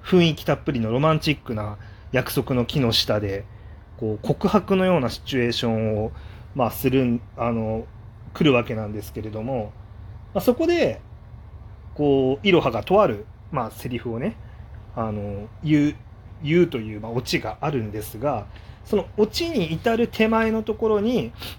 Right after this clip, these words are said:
まあ、やっぱりその、イロハが告白するのかどうなのかみたいなところの描写をすごく厚めに、こう、描いているんですね。その文章もたくさん、あの、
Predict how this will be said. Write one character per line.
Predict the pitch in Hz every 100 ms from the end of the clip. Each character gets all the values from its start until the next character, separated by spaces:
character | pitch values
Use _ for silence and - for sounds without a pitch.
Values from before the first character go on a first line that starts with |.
| -
ま | 202
あ、 |
や | 196
っ |
ぱ | 226
り | 240
そ | 170
の、 | 135 127 117 113 - - - -
イ | 190
ロ | 175
ハ | 143 117
が | 113 110
告 | 139 175
白 | 170 -
す | 185
る | 175
の | 135
か | 120
ど | 143
う | 131
な |
の | 113
か | 110 117
み | 113
た | 120 127
い |
な | 175 180 - - - -
と | 180
こ | 190
ろ | 190 196
の | 233 175 113
描 | 151 170
写 | 165 202
を | 196
す | - -
ご | 349
く | 359 139
厚 | 135 -
め | 175 170
に、 | 170 165 156 - - - -
こ | - 147 139 139 -
う、 |
描 | 147 151
い | 117
て | 113 117 -
い | 120
る | 113
ん |
で | 101
す | -
ね。 | 127 139 - -
そ | - 156
の |
文 | 160 190
章 | - 113
も | 110
た | -
く | -
さ | - 117 113
ん、 | 110 117 - - - -
あ | 131 120
の、 | 113 110 110 110 110 110 107 110